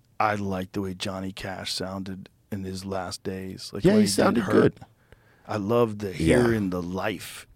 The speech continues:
Speaker 1: in his
Speaker 2: Yeah.
Speaker 1: voice. I love hearing the living
Speaker 2: Yeah.
Speaker 1: in his voice. Like, that guy lived a hard fucking life.
Speaker 2: He sure did. And it
Speaker 1: Johnny
Speaker 2: wa-
Speaker 1: Cash lived a hard life.
Speaker 2: And it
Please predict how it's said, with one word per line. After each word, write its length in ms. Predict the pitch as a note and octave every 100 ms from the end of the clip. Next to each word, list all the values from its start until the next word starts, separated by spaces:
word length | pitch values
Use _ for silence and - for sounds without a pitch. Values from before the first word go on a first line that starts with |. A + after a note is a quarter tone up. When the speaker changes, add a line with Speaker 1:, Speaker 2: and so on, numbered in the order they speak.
| _
Speaker 1:
in 160 | F#2+ F#2+
his 140 | F2+
Speaker 2:
Yeah. 140 | D#2+ D2
Speaker 1:
voice. 320 | G2 F2 -
I 60 | G2
love 240 | G#2+ G2+
hearing 260 | G#2+ G#2 G2
the 80 | F2
living 540 | F2+ G2 F#2 E2 D2 - -
Speaker 2:
Yeah. 260 | E2 D2
Speaker 1:
in 80 | A2
his 160 | G2+ G2
voice. 360 | G2 G2+ F#2+
Like, 180 | G#2 G2
that 300 | G2+ G2+ G2+
guy 160 | F#2+ F2+
lived 300 | F2 F2 F2
a 120 | F2 F2+
hard 680 | C3 G2 F#2+ F2+ E2+ D#2 -
fucking 600 | - G2+ F#2 - - D2
life. 220 | F2+ F2
Speaker 2:
He 100 | -
sure 280 | A2 - A2+
did. 380 | F#2+ A2+ F#2+ D#2+ - _ - - - -
And 120 | F#2 G2
it 40 |
Speaker 1:
Johnny 240 | A#2 A2
Speaker 2:
wa- 40 | F#2+
Speaker 1:
Cash 420 | - A2+ G2 F#2
lived 200 | G#2 F#2
a 60 | F2+
hard 680 | F#2 G2+ G2 F#2+ F2+ F2+ -
life. 280 | F#2 F#2+ F#2
Speaker 2:
And 160 |
it 60 | F#2